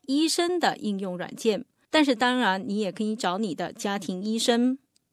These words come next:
Andrew 觉得这是另外一个选择，避免让一些病人在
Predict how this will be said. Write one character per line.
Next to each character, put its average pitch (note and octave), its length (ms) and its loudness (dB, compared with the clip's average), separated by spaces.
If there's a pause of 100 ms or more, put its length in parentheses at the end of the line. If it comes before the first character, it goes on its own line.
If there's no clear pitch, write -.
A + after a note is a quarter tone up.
(520)
Andrew D#4+ 340 4
觉 G3+ 240 0
得 G#3 240 0
这 A#3+ 160 2
是 A#3 120 -2
另 A3+ 200 0
外 G3+ 160 2
一 F#3 80 -4
个 G3+ 100 -2
选 F3+ 260 -4
择， F#3+ 440 -2 (340)
避 C#4 140 4
免 G#3 260 2
让 A3+ 180 2
一 A3 80 -2
些 B3 140 0
病 C4+ 260 0
人 G3 300 -2
在 G3 640 -2